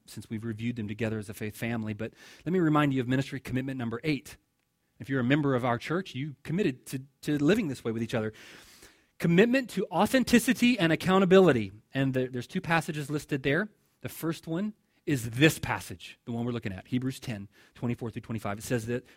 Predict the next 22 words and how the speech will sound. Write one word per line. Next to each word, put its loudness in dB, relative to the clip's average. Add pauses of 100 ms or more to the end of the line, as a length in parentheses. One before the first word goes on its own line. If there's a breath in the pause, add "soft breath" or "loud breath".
or 0
the, 0 (120)
the -6
commitment -4
says -6
this, -4 (240 loud breath)
"Believers 0
must -4
go -4 (280 loud breath)
beyond 2 (220 loud breath)
superficial -4
relationships -2
and -4
be -2
committed -2
to -12
intimacy -6
in -4
each -8
other's -10
lives, -8 (1400 loud breath)
continually 2